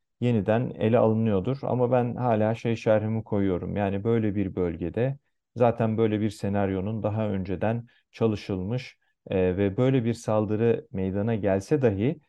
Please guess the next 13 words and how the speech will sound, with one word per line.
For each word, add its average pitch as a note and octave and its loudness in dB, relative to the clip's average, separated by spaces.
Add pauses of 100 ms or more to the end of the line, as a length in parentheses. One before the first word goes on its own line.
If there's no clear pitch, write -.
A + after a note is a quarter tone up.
(240)
failinin A#2+ 4
en A2+ 0
azından F#2 -2 (220)
kısa C#3+ 2
bir C#3 6
sürede G#2+ 0
yakalanıp A#2 2 (340)
kamuoyuna C3 2 (360)
Amerikalı B2 2
güvenlik A#2+ 0
yetkililerinin A2 0
bu B2+ -6
konuda A2 0